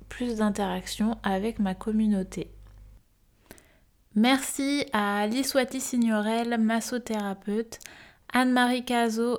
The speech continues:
thérapeute mieux-être, Marie-Amandine Bain, naturopathe, et Stella Brunel, magnétiseuse radiesthésiste, pour leur retour sur mes accompagnements.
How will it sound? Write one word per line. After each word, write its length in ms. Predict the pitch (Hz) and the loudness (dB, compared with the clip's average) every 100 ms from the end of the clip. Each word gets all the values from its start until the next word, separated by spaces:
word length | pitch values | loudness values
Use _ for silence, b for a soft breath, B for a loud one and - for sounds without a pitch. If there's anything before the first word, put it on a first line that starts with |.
| - | -4
thérapeute 600 | - 226 214 214 233 233 | -4 2 2 2 -2 0
mieux-être, 800 | 220 220 214 202 208 214 220 - - | 2 4 4 0 0 0 -2 -12 -2
Marie-Amandine 1040 | 220 226 233 254 247 220 220 214 220 214 | 0 2 2 2 2 2 2 2 2 2
Bain, 300 | 202 226 233 - | 2 0 -2 -2
naturopathe, 1000 | 214 220 220 226 214 196 202 220 240 240 - | -2 0 0 -2 -2 -2 0 0 0 -4 -4
et 220 | 214 220 | 2 2
Stella 380 | 226 - 214 220 | 2 0 0 2
Brunel, 560 | 214 214 220 226 233 233 | 0 0 0 2 0 0
magnétiseuse 720 | 214 214 214 214 208 214 214 | 0 0 0 -4 -6 -4 -2
radiesthésiste, 1040 | 208 202 214 214 208 196 190 226 220 - B B B B B | -4 -2 -2 -2 -4 -4 -2 -4 -6 -18 B B B B B
pour 260 | - 262 262 | -2 0 2
leur 240 | 247 214 | 2 0
retour 460 | 226 226 226 226 240 | 2 2 2 0 0
sur 160 | - 220 | 0 0
mes 220 | 202 208 | 0 -2
accompagnements. 720 | 220 220 220 208 196 185 190 | 0 0 2 0 0 -2 -6